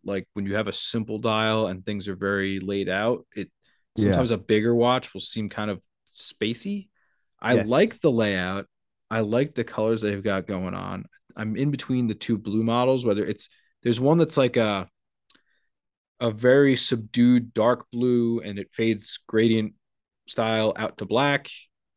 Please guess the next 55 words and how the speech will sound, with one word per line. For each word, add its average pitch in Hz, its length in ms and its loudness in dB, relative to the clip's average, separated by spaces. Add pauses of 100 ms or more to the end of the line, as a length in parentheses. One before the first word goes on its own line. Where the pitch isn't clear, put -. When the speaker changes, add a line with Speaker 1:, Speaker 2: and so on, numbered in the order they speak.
Speaker 1:
and 104 80 -8
it's 95 120 -10
got 98 120 -2
a 92 80 -8 (140)
black 113 280 -2
bezel 107 360 0
with 92 200 -6 (240)
blue 104 200 -6
accents. 127 480 -4
It's - 160 -8
pretty 120 220 -2
cool. 117 480 -2 (200)
And 110 100 -6
it's, 95 80 -10
but 120 160 0
it's 110 120 -2
Speaker 2:
Oh, 113 80 2
Speaker 1:
very, 147 180 8
Speaker 2:
yeah, 92 80 4
Speaker 1:
very 90 160 2
Speaker 2:
yeah. 80 140 -8
Speaker 1:
pale. 131 460 -2 (440)
And 120 80 2
Speaker 2:
Yeah. 139 60 4
Speaker 1:
then 143 100 2
there's 131 200 4
one 135 220 2
that's 135 180 -2
like 117 100 0
a 101 100 -6 (100)
cobalt 127 560 6
blue 113 420 2 (360)
with 110 320 0 (920)
sky 139 420 0
blue 139 220 2
hands 113 440 0
and 98 120 -4
a 104 60 -4
yellow 110 320 4
second 135 400 0
hand. 107 420 -4
Speaker 2:
Yeah, 110 160 -2
that 117 140 0
one's 123 180 -2
kinda 123 160 0
like 107 140 0
the 104 100 -2
Fourth 113 300 0
of 110 80 0
July 101 420 2
threw 101 280 0
up 101 200 0
a 110 40 -2
little 104 220 0
bit. 117 300 0